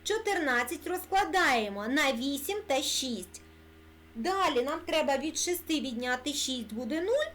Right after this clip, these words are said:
та ще вісім буде вісім, оскільки чотирнадцять — це шість та вісім. Наступне. Тринадцять відняти вісім.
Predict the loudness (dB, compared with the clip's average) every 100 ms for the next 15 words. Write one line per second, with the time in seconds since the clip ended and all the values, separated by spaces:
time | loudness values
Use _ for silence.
0 | -2 -2 -2 -4 0 0 2 0 -2 -2
1 | -2 0 0 0 -4 -2 -4 -2 -2 -2
2 | -4 -4 -2 -2 -2 -2 -4 -6 -18 -4
3 | 0 2 2 2 2 0 -2 -2 0 0
4 | -4 -10 -4 0 4 4 2 -6 -8 -2
5 | 0 2 2 0 -4 0 2 2 0 -4
6 | -2 -4 -4 -16 -20 -20 -20 -20 -20 -20
7 | -20 -20 -20 -20 -20 -20 -20 -20 -20 -20
8 | -20 -20 -20 -20 -20 -20 -18 -4 2 2
9 | 2 -2 -2 -2 -2 -4 -10 -20 -20 -20
10 | -20 -6 0 2 2 0 0 2 2 0
11 | 0 0 2 0 0 -4 -4 -6